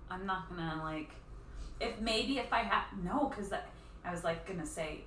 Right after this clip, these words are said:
even if maybe I had my cake vodka that I love so much, but with that cake vodka, you need a little bit of flavor to go with it, not a teeny little hint. You're gonna be basically tasting all cake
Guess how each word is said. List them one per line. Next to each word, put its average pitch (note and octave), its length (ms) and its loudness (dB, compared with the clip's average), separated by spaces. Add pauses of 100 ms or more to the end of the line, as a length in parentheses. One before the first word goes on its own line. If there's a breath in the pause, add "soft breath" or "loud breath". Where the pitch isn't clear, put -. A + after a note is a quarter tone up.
even G3 200 -4
if F#3 160 -4 (100)
maybe F3 380 -4
I D#3+ 80 2
had E3+ 320 2
my D#3 100 -4 (160)
cake - 140 -8 (100)
vodka - 460 -2
that F#3 100 0
I G3 140 0
love G3+ 340 2
so A3+ 200 -2
much, C4 300 0 (680 soft breath)
but G3+ 220 6 (480)
with A#3 240 0
that - 260 2
cake - 200 -4
vodka, G#3+ 360 2
you G3+ 140 -2
need G3 200 -2
a F3 80 0
little G3+ 520 4
bit F#3 140 2
of D#3+ 160 2
flavor D#3+ 300 0
to D#3 80 -2
go D3+ 220 4
with D3 260 -2
it, - 160 -4
not - 280 -2
a F3 200 -6
teeny F#3+ 220 -6 (180)
little D#3+ 360 -2
hint. E3+ 180 -2 (100)
You're E3 120 -2
gonna D#3+ 180 -4
be D#3+ 140 -4
basically D#3+ 600 -4
tasting E3 380 -4
all D3 140 -4 (100)
cake C3+ 140 -8